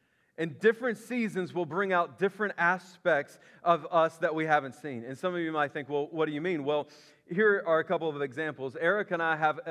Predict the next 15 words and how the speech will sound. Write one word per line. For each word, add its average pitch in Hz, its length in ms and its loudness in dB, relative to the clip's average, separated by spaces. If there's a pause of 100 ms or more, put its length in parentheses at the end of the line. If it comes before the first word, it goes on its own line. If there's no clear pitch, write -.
(200)
have 147 320 0
faced 147 460 -4
adversity 151 680 -6
in 156 100 -8
the 139 100 -4
last 131 320 0 (280)
nineteen 139 480 -2
years 127 240 -4
of 120 120 -6
our 110 100 -2
marriage. 117 380 -6 (760)
And 175 100 -2
the 196 80 4
reality 180 720 0
is, 135 160 -4